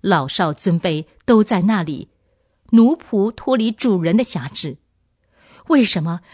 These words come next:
有光明赐给劳碌的人，有生命赐给苦命的人呢？他们想死却死不了，找死胜于找宝藏。他们找到坟墓就高兴，非常欢喜快乐。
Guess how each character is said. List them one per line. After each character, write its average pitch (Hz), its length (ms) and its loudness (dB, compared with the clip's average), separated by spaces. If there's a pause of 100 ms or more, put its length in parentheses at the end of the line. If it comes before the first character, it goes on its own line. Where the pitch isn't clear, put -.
有 240 160 4
光 320 340 0
明 240 240 4
赐 - 200 -2
给 202 160 0
劳 196 260 2
碌 311 160 2
的 226 80 2
人， 160 340 -2 (440)
有 185 200 2
生 185 260 0
命 190 280 2
赐 - 220 -6
给 170 160 0
苦 175 340 -2
命 285 240 2
的 220 80 2
人 147 240 -4
呢？ 147 160 -4 (520)
他 175 160 -6
们 165 120 -4
想 160 340 -4
死 147 340 -6
却 - 200 -2
死 - 240 -8
不 - 120 -8
了， 139 280 -8 (680)
找 233 260 0
死 170 360 -4
胜 226 260 0
于 185 100 -2
找 190 240 -6
宝 175 220 -6
藏。 165 320 -6 (680)
他 - 120 -2
们 185 100 0
找 156 160 -4
到 175 140 -4
坟 170 260 -4
墓 247 220 2
就 180 100 -2
高 139 240 -8
兴， 139 300 -8 (340)
非 - 180 -2
常 170 300 -4
欢 202 300 0
喜 175 260 -6
快 170 300 -4
乐。 127 220 -12